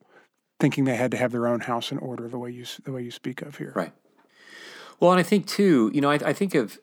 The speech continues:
Speaker 2: uh, again, this whole thing about, you know, uh, I, I, you know, a couple things come into mind. Uh, you, you, you think of particular institute, like medical institutions.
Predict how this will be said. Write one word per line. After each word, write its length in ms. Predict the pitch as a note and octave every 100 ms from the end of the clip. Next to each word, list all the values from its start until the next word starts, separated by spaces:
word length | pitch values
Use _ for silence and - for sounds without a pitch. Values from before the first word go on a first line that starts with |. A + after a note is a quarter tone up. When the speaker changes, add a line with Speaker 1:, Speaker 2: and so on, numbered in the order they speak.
| -
Speaker 2:
uh, 300 | A#2 G#2 -
again, 380 | A2+ C3+ B2+ G2+
this 140 | G2
whole 240 | - D3+
thing 200 | D3 C3
about, 440 | A2+ G2+ F#2+ F#2 _ _ _ _ _ _ _ _ _ _ _ _ _ _ _ _ _
you 120 | C#3+
know, 280 | C3+ A2 G2 -
uh, 280 | A#2 A2+ A#2 - -
I, 20 |
I, 220 | G#2+ A2 G2+ A2+
you 140 | G#2+
know, 100 | G#2+
a 80 | F2+
couple 300 | - C3+ A2
things 260 | A2+ F#2+
come 160 | - G#2
into 120 | F#2
mind. 440 | F2+ F2 D#2+ C#2+ -
Uh, 400 | G2 F2+ E2+ E2+ F2+
you, 160 | A2 A2
you, 160 | A2+
you 180 | G#2+ A2
think 200 | - C3+
of 300 | G#2+ E2+ -
particular 720 | - - - C#3+ A#2 G#2 F2+ -
institute, 640 | A#2 - - - G#2 -
like 160 | F2+ F2+
medical 400 | F2+ G#2 G2 F2+
institutions. 920 | F2 - - F#2+ - - C#2 - -